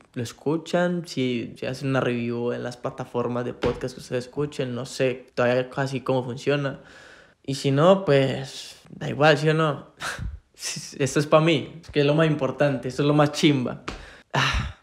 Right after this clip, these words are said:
que sin importar si esta mierda tiene éxito o no, que por algún motivo sé que sí, perdón, pero es que se me sale otra vez. Ya, ya estoy teniendo éxito al conocerme a mí mismo, ¿cierto?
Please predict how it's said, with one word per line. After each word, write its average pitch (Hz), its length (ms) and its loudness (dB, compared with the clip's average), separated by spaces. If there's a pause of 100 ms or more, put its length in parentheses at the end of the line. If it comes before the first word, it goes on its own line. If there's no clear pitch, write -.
que - 120 -6
sin 147 160 2
importar 147 560 2
si 190 60 -8
esta 185 280 0
mierda 180 280 4
tiene 175 260 4
éxito 160 800 -4
o 131 120 -8
no, 143 580 -4
que - 200 -2
por 156 200 8
algún 147 240 6
motivo 185 280 6
sé 185 160 8
que 190 120 6
sí, 196 340 4
perdón, 165 300 6
pero 151 160 6
es 143 100 2
que 175 180 2
se - 180 -10
me 143 180 -2
sale 151 220 6
otra 165 220 4
vez. 160 220 4 (880)
Ya, 147 880 6 (140)
ya 151 80 2
estoy 165 160 4
teniendo 175 340 6
éxito 151 520 4
al 127 460 -6 (140)
conocerme 143 480 4
a 151 40 4
mí 156 120 2
mismo, 139 400 0
¿cierto? - 400 -4